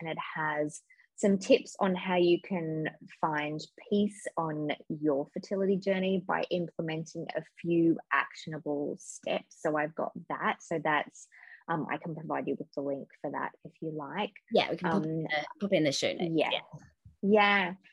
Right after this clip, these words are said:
Speaker 1: Um, so y-, I, I do coaching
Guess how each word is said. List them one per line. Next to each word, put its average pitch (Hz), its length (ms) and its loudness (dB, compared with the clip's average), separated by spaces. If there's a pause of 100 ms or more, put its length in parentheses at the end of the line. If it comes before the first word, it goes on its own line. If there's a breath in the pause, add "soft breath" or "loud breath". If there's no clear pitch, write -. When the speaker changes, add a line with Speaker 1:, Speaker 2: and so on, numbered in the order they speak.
(120 soft breath)
Speaker 1:
Um, 190 320 8 (140)
so 220 140 2
y-, 202 280 6
I, 180 260 4
I 190 100 4
do 175 220 4
coaching 226 720 0